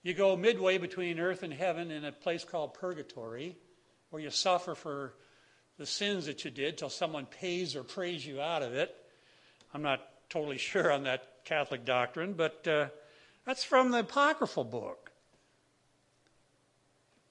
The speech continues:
Then there's the book of Baruch, teaching that Yahweh hears the prayers of those who died.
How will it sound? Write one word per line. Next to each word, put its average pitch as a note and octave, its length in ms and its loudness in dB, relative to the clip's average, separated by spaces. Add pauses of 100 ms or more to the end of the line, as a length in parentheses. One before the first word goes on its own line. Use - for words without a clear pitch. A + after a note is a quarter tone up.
(100)
Then C#4 140 8
there's A#3+ 220 10
the G3 80 8
book B3 220 8
of G3 100 8
Baruch, A3+ 460 10
teaching G#3+ 340 2
that F3+ 160 6
Yahweh A3+ 380 10
hears F#3+ 280 4
the F#3 100 -4
prayers B3 640 10
of F3+ 100 -2
those A3 300 0
who A#3 140 -8
died. A#3 520 -6